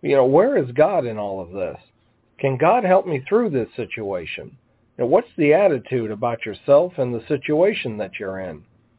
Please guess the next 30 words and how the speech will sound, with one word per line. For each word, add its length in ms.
You 60
know, 140
a 20
victim 320
is 160
a 60
person 420
who 80
has 300
been 160
harmed 420
physically, 540
financially, 680
emotionally, 760
or, 240
uh, 100
in 260
any 240
number 380
of 140
ways, 380
but 220
not 280
everyone 460
recovers 600
from 200
mistreatment 580
that 140
they've 220
endured. 560